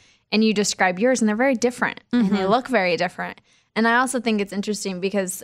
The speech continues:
Speaker 1: a common thing people say, if I, I don't share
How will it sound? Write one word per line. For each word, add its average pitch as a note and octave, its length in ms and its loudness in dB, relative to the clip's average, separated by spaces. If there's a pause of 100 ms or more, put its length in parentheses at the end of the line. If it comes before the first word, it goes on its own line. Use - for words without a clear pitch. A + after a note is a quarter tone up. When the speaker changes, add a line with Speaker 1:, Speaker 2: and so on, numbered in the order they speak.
Speaker 1:
a C#4 180 0
common B3+ 440 0
thing G3+ 220 0
people G3 280 -4
say, D#3 280 -4
if F#3+ 180 -10
I, G3 140 2 (120)
I - 80 4
don't C#4 260 0
share G#3+ 680 0